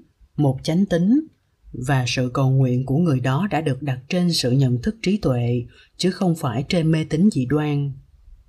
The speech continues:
Cầu nguyện cho người. Tối hôm qua trong khi ngồi thiền, tôi có gửi năng lượng của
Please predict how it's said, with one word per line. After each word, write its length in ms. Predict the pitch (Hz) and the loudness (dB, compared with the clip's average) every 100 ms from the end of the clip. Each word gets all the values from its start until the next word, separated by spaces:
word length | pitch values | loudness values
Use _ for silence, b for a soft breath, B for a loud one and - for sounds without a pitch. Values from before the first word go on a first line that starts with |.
| - - _ _ _ _ _ _ _ _ _ _ _ _ _ _ _ - | -20 -20 _ _ _ _ _ _ _ _ _ _ _ _ _ _ _ -6
Cầu 160 | 151 127 | -2 0
nguyện 340 | 127 123 120 | 0 0 0
cho 140 | 120 175 | 0 0
người. 420 | 143 123 117 110 - _ _ _ _ _ _ _ _ _ _ - | 2 0 -2 -6 -12 _ _ _ _ _ _ _ _ _ _ -2
Tối 160 | 165 | 0
hôm 180 | 190 156 135 | 2 0 0
qua 320 | 156 151 143 | -2 -2 -4
trong 200 | 160 151 | -2 -2
khi 160 | 135 160 | 0 -2
ngồi 220 | 139 120 120 | 0 -2 -2
thiền, 400 | 123 117 110 104 b b b | -2 0 -2 -6 b b b
tôi 160 | 151 139 | -4 -2
có 120 | 185 | -2
gửi 240 | 147 113 | 0 0
năng 220 | 165 170 | 2 2
lượng 240 | 147 117 113 | 2 0 0
của 140 | 120 | -2